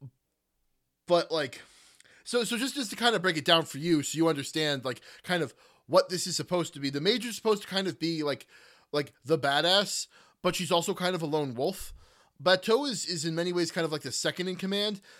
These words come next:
and he, he, he, he's, he's also a little bit more direct, a little bit more brash. He's also a little bit more, like, human, both in the fact that he's not as cyberized as the Major, and also, like,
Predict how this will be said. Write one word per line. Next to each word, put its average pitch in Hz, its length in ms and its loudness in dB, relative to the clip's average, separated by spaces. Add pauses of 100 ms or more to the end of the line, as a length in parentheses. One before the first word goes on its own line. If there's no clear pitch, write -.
(120)
and 156 100 -2
he, 208 60 2
he, 202 300 -6
he, 208 180 -6
he's, 185 260 -2
he's 202 200 -2
also 185 240 4
a - 20 4
little 170 160 2
bit 156 140 0
more 147 120 -2
direct, 147 360 -2
a 143 60 -2
little 143 180 -2
bit 143 160 -6
more 139 160 -2
brash. 135 320 -2
He's 165 120 0
also 277 200 4
a 226 40 0
little 226 140 0
bit 185 160 2
more, 160 360 2 (440)
like, 135 160 -4 (100)
human, 208 400 0
both 208 300 6
in 202 60 -6
the 185 80 0
fact 175 220 4
that 165 80 -6
he's 127 140 -10
not 156 200 2
as 143 100 0
cyberized 143 540 0
as 123 100 -10
the 131 80 -10
Major, 131 280 -4
and 135 60 -2
also, 147 260 0
like, 135 200 -4